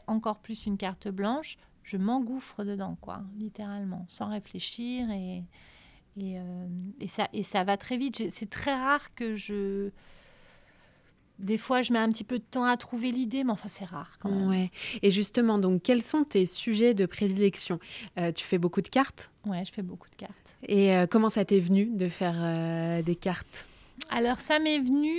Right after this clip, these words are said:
Speaker 1: euh, je pense, d'avoir, d'avoir croisé un jour la carte du tendre que j'ai trouvée tellement ingénieuse, tout d'un coup de me dire, euh, les cartes, elles me résistent, hein, c'est un peu comme les maths, c'est-à-dire je, je sais pas les lire, euh, je les tourne dans tous les sens pour savoir où je me trouve.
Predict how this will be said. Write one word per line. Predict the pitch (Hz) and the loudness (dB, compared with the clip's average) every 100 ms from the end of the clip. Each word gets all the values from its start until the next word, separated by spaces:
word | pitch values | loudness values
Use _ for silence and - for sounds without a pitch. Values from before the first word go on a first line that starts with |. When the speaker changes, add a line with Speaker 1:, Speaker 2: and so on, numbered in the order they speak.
| 370 392 381 | 0 0 2
Speaker 1:
euh, | 285 254 | 4 4
je | 247 | 0
pense, | - 349 339 | 2 2 4
d'avoir, | 254 240 247 - 240 | 4 6 4 2 -4
d'avoir | 226 233 240 226 - | 0 2 0 -2 -8
croisé | - 269 247 | 0 0 2
un | 277 254 | 2 2
jour | 262 | 2
la | 247 | 0
carte | 226 226 214 | 2 0 0
du | 214 | -2
tendre | 220 226 226 226 - | -2 0 0 -2 -6
que | - | -6
j'ai | 202 196 | -6 -8
trouvée | - 214 208 | -8 -2 -2
tellement | 202 220 226 233 | 2 2 4 4
ingénieuse, | 226 208 202 202 226 233 | 2 2 2 4 2 0
tout | - | -2
d'un | 214 196 | 0 0
coup | 196 | -2
de | 214 220 | -2 0
me | 202 | 0
dire, | 190 208 226 | 0 -2 0
euh, | 214 185 180 - - - - - - | 0 0 -2 -6 -18 -20 -20 -16 -2
les | 226 240 | 0 4
cartes, | 294 294 285 | 4 4 2
elles | 233 | 2
me | 214 | 2
résistent, | 214 220 226 247 - | 4 2 2 -2 -2
hein, | 190 | -2
c'est | 196 - | -2 -2
un | 196 | -4
peu | 190 | -4
comme | 208 208 | -4 0
les | 208 208 | 2 4
maths, | 208 208 | 4 2
c'est-à-dire | - 202 190 196 | -2 -6 -2 -2
je, | 190 | -2
je | 190 | -4
sais | 180 202 | -2 0
pas | 202 | 2
les | 202 | 2
lire, | 202 214 226 233 233 214 | 2 2 2 2 2 2
euh, | 190 180 | 2 0
je | 180 | -2
les | 202 | -4
tourne | - 208 | -2 -2
dans | 208 | -2
tous | 196 202 | -2 -2
les | 196 | -2
sens | 220 202 | -2 -6
pour | 208 | -8
savoir | - 185 190 | -6 -2 -2
où | 196 | -2
je | - | -4
me | 196 | -6
trouve. | - 226 220 226 220 196 | -6 -4 -2 -2 -2 -4